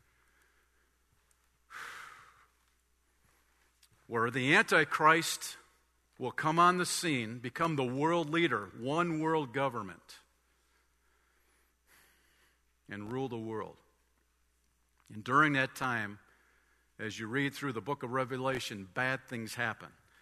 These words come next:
In fact, last year we did a series on Wednesday night called The End of the Story, where Pete Briscoe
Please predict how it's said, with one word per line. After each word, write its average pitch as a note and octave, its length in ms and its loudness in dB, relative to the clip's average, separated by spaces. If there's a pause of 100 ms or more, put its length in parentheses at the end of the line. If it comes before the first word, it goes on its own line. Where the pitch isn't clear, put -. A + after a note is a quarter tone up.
(520)
In A#2+ 80 -8
fact, F#3 580 6 (920)
last D#3+ 460 4
year E3+ 120 2
we C#3+ 120 0
did C#3+ 160 0
a B2+ 60 -2
series E3 520 2
on C3+ 160 -2
Wednesday D3 320 2
night C#3+ 280 2 (160)
called C#3 480 0 (220)
The B2+ 220 -4
End D3+ 100 -2
of D3 80 -2
the B2 100 -6
Story, B2+ 580 -2 (880)
where B2 140 -6
Pete D3+ 240 0
Briscoe C3 560 0